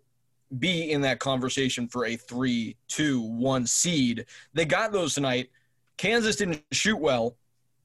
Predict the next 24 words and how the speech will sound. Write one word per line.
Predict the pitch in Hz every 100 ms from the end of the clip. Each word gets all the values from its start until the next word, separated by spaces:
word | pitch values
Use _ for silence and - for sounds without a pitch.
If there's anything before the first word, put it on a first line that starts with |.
| _ 165
and | 165
Kansas | 185 190 175
still | - 180
found | 156 170
a | 151
way | 151 151
to | 131 - 139 131 127
battle | 131 127 143 160 143
through | 135 147 139
it, | 135 - _ _ _ _ -
do | 135 190
what | 196
they | 165
had | 156 160
to | 147
do. | 135 139
Christian | 131 175 160 170 135
Braun | 139 147 135
pretty | 160
much | 147 127 -
held | 147 160
the | 135
team | 120 - 160 156
together, | 131 131 120 151 139 123 120